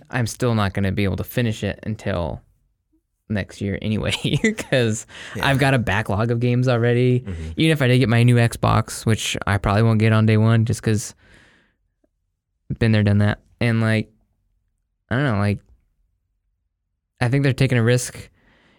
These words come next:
Speaker 1: that may or may not pay off
Speaker 2: Hmm.
Speaker 1: in the sense that they are releasing it at the peak of the holiday season. So you are gonna get all those people that are like,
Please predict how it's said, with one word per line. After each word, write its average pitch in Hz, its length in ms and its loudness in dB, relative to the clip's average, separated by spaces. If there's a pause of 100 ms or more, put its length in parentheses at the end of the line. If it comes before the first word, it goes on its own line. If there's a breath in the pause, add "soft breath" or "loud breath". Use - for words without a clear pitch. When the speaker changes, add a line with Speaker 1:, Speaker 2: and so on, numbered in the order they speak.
(500 soft breath)
Speaker 1:
that 113 160 2
may 107 380 2
or 123 60 4
may 113 140 2
not 117 220 0
pay 110 160 -2
off 110 440 -4 (240 soft breath)
Speaker 2:
Hmm. 95 60 -10
Speaker 1:
in 87 60 -8
the 113 120 -2
sense 117 200 2
that 113 180 0
they 113 200 0
are 120 180 2
releasing 135 360 0
it 127 40 2
at 120 100 -2
the 113 80 -2
peak - 560 -6 (120)
of 117 240 0
the 107 80 -2
holiday 113 320 0
season. 131 500 0 (800 soft breath)
So - 160 -4
you 113 180 4
are 123 120 4
gonna 123 160 2
get 120 120 2
all 117 80 2
those 113 120 0
people 123 180 -2
that 117 80 0
are 113 40 0
like, 107 200 -2